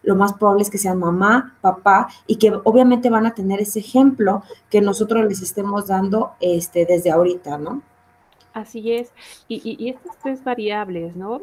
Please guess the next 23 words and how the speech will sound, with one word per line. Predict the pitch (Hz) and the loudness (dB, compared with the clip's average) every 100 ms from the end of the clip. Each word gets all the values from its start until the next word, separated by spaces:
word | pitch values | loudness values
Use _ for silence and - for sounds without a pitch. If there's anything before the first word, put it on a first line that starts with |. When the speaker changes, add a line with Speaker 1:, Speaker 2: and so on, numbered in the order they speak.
| 392 | -14
Speaker 2:
De | 190 | -18
cómo | - 226 247 | -14 -12 -8
crece | 226 220 226 | -8 -8 -10
un | 208 214 | -10 -10
hijo | 220 214 196 | -12 -12 -10
o | |
una | 190 196 196 196 | -8 -10 -10 -12
hija | 190 214 214 | -14 -16 -16
cuando | 190 175 165 | -14 -14 -14
los | 170 - | -14 -18
escuchamos, | 175 - 170 208 208 185 165 - | -20 -20 -14 -10 -10 -10 -14 -14
cuando | 165 170 | -14 -12
los | 160 165 | -16 -14
comprendemos. | 160 156 175 185 202 175 - _ _ _ _ - | -14 -12 -12 -10 -10 -12 -16 _ _ _ _ -14
Primero | 190 214 233 | -12 -10 -10
es | 247 | -12
seguro | - 190 185 202 202 170 | -10 -10 -8 -6 -6 -8
o | 151 175 | -10 -12
segura, | - 170 175 190 196 175 156 - - _ _ _ | -14 -14 -10 -8 -8 -10 -14 -16 -18 _ _ _
se | 208 202 202 208 | -8 -6 -6 -6
ama | 208 226 240 240 190 175 _ _ _ _ - | -8 -8 -8 -10 -10 -12 _ _ _ _ -12
y | 233 | -10
cree | - 208 208 220 254 | -4 -4 -2 -4 -4